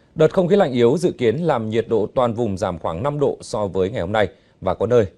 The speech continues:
lạnh sâu đến mười sáu độ C. Do tác động của khối không khí lạnh, khu vực vùng núi và Trung Du Bắc Bộ sẽ có mưa với lượng mưa phổ biến từ hai mươi đến bốn mươi mi-li-mét, có nơi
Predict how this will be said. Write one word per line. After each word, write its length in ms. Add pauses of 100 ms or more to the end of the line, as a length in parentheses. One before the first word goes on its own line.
(140)
lạnh 140
sâu 240
đến 200
mười 140
sáu 160
độ 100
C. 100 (3000)
Do 100
tác 160
động 180
của 240
khối 100
không 140
khí 60
lạnh, 180 (200)
khu 60
vực 140 (100)
vùng 160
núi 180 (260)
và 260
Trung 200
Du 120
Bắc 140
Bộ 180 (140)
sẽ 320
có 200
mưa 160 (180)
với 160
lượng 220
mưa 100
phổ 160
biến 180 (100)
từ 120
hai 180
mươi 180 (340)
đến 260
bốn 180
mươi 240
mi-li-mét, 360 (120)
có 100
nơi 220